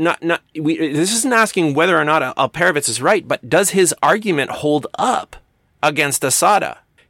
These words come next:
Can you use Alperovitz to answer Asada's objections in convincing ways? And I'm gonna tell you right now, I don't think you can. That isn't to say that I don't think that Alperovitz's thesis isn't necessarily correct. He might be right,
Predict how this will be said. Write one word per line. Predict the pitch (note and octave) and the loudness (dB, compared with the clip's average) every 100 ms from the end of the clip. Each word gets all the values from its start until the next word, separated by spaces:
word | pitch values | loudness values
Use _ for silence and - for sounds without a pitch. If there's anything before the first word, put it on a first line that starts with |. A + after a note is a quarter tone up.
| _ | _
Can | - F#3+ A#3+ B3 | -2 2 4 4
you | A3 G3 | 4 2
use | E3+ D#3 G#3+ D4 B3 B2+ A2+ - | 0 2 4 4 4 2 -2 -2
Alperovitz | C#3+ C3 C#3+ C#3+ B2 A#2 G#2+ - | 0 0 0 -2 0 -2 -4 -4
to | - - C#3+ | -4 -4 -2
answer | E3+ G#3+ - D3 G#2+ G#2+ | 0 2 2 2 0 -2
Asada's | C#3+ - - - - G3 E3+ D3+ | -2 0 0 0 -2 -2 0 -2
objections | A2+ - E3 - B2+ G#2+ | -4 -4 -4 -4 -4 -4
in | - C3+ | -4 -4
convincing | - A#2 A#2+ D3 - A#2+ A#2 | -4 -4 -2 -2 -2 -2 0
ways? | D#3+ B2+ - - - | 0 -2 -6 -12 -6
And | C3+ | -2
I'm | |
gonna | D3+ D3+ | -2 -2
tell | E3+ | -2
you | D3 | 0
right | C#3+ A2 | 0 0
now, | C#3+ | 0
I | C3+ | 0
don't | A#2+ B2+ | 0 -4
think | C#3 B2 | -4 -6
you | G#2 | -8
can. | - C#3 G2+ F#2+ C#3 - _ - - | -6 -4 -2 -4 -8 -12 _ -20 -4
That | C#3+ D#3 | 2 2
isn't | G3 A#3+ | 2 -2
to | - G3+ | -2 0
say | - D#3 D#3 | 2 2 4
that | C#3 | 2
I | B2+ | 2
don't | D#3 D#3+ - | 0 -2 -2
think | D#3 D3+ | -4 0
that | C3 | 0
Alperovitz's | B2 D3+ C#3+ C3 - - G#2+ | 0 0 0 0 -2 -2 -4
thesis | - E3+ F3+ A#2+ A#2+ - | -2 -2 0 -2 -4 -2
isn't | C#3+ C3+ B2+ - | -2 -2 -4 -6
necessarily | C3+ C#3 B2 C3 C3 A2+ | -4 -4 -2 0 0 -2
correct. | - B2+ C3 - - | -4 -2 0 -2 -4
He | G#3+ | 0
might | D4 D#4 | 2 2
be | A#3 | 2
right, | A3 G#3+ B2 | 2 2 0